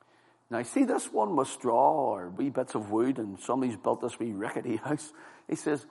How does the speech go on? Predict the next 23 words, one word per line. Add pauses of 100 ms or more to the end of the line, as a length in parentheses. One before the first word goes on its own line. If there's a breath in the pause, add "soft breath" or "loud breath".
(140)
"One
fire
and
it,
poof,
it's
away." (1000)
That's
what
he's
talking
about
here. (200 loud breath)
He's
given
an
analogy
here
of
the
life
in
Corinth.